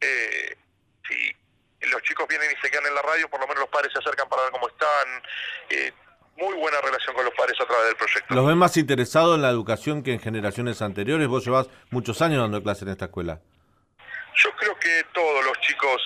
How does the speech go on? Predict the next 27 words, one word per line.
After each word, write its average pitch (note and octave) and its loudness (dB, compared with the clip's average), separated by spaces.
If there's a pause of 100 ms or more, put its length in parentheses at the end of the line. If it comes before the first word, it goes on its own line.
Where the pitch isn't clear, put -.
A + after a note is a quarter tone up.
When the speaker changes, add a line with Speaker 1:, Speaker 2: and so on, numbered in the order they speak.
(160)
Speaker 1:
están C#3 0
interesados B2+ 0
y B2+ 0
todas D3+ 0
las C#3 -4
familias C#3 0
están C3+ -2
interesadas B2+ -2
en B2+ -2
la B2 4
educación. B2 -2 (520)
Eh, C3 0 (920)
la C3+ 0
idea, F3+ 0 (100)
eh, D#3 -2 (360)
lo, D3+ 0
lo D#3 -2
más - -4
importante F#3+ -2
es - -8
desarrollar D3 0 (240)
actividades, D#3 2 (180)
eh, A#2+ 0 (420)
que C3 -2
atrapen C#3+ -2
al B2 -2
chico, - -4